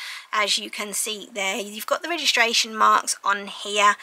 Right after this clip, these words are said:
so that the machine knows where it needs to cut when it's doing that portion of the project.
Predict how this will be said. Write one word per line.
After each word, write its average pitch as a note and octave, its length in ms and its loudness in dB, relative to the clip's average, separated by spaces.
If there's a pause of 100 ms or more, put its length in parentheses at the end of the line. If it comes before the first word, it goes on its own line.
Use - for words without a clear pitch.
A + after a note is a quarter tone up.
(220)
so A3+ 220 -2
that A3+ 160 0
the C#4+ 60 -2
machine A3 640 -2
knows G#3 360 0
where G3+ 120 0
it - 120 -2
needs F#3+ 260 -6
to A#3 100 -6
cut - 300 -4
when F#3+ 180 -8
it's - 140 -10
doing G3+ 380 -6
that F#3 260 0
portion A3 460 -4
of - 240 -4
the B3+ 60 -6
project. - 580 -4